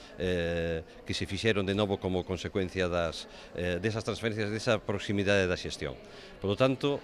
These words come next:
bueno, é importante todo o que vemos nesta exposición, donde se mostra,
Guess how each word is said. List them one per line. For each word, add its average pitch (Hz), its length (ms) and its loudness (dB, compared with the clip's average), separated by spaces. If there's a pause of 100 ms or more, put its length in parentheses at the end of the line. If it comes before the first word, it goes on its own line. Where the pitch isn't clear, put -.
(140)
bueno, 104 240 -2
é 110 160 4
importante 139 720 0
todo 95 240 -2
o - 20 -6
que 98 140 2
vemos 92 320 2
nesta 95 320 0
exposición, 135 720 4
donde 87 160 0
se 92 160 -2
mostra, 95 480 0